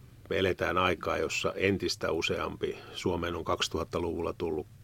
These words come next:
kolme neljätuhatta yksinyrittäjää per vuosi lisää nyt ihan viime vuosiin asti. Nyt kun työmarkkinat on vetänyt, niin se määrä ei ole kasvanut. Meillä on Suomessa yli kaksisataatuhatta yksinyrittäjää.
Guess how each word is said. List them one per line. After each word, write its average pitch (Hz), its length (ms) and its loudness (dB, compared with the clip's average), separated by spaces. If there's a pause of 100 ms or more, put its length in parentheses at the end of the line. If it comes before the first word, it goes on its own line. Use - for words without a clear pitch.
(120)
kolme 87 320 0
neljätuhatta 82 800 -4
yksinyrittäjää - 1160 -4
per 82 220 -4
vuosi 82 380 -2
lisää 82 320 -4
nyt 82 200 -8
ihan 80 200 -4
viime 80 280 -2
vuosiin 78 420 -4
asti. - 200 -8
Nyt 82 140 -8
kun 82 120 -4
työmarkkinat 78 680 -2
on 78 80 -4
vetänyt, 76 420 -6
niin - 100 -8
se - 280 -8 (120)
määrä 82 280 -8
ei 85 140 -8
ole - 140 -12
kasvanut. - 460 -6 (240)
Meillä 80 160 -2
on 80 60 -2
Suomessa 82 440 0
yli 82 160 0
kaksisataatuhatta - 1000 0 (340)
yksinyrittäjää. - 1040 -6